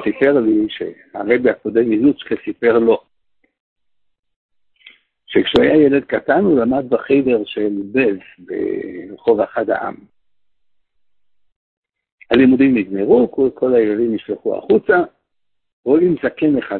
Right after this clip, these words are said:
זקן חילוני, יושב על כיסא גלגלים, סופר אוטובוסים, משועמם. הוא ראה אותם, נדלק, יש עוד מה לעשות.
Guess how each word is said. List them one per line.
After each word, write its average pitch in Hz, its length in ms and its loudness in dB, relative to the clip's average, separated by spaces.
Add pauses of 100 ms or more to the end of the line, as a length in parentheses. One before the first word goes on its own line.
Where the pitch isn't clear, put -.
זקן 233 280 -4
חילוני, 180 460 4
יושב 123 200 -2
על 127 120 2
כיסא - 260 -6
גלגלים, 110 720 0
סופר 151 220 -2
אוטובוסים, 147 640 -4 (360)
משועמם. - 520 0 (920)
הוא 113 220 4
ראה - 120 2
אותם, 220 420 2
נדלק, 196 400 -2 (100)
יש 113 220 -8
עוד 127 120 -4
מה 127 160 -2
לעשות. 127 440 -2